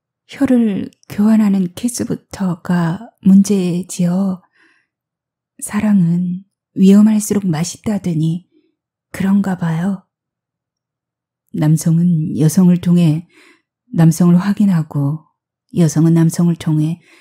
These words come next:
여성을 확인한다고 괴테가 말하였죠. 그는 칠십오 세 때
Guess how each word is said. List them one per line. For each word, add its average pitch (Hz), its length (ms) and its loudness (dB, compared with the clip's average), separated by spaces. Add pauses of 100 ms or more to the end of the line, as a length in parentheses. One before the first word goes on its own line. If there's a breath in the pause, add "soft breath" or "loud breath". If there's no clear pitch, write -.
(140 soft breath)
여성을 165 400 0
확인한다고 165 1000 -2
괴테가 - 440 -6
말하였죠. 170 840 -4 (1000)
그는 196 280 2
칠십오 202 480 -2
세 175 320 -4
때 151 400 -2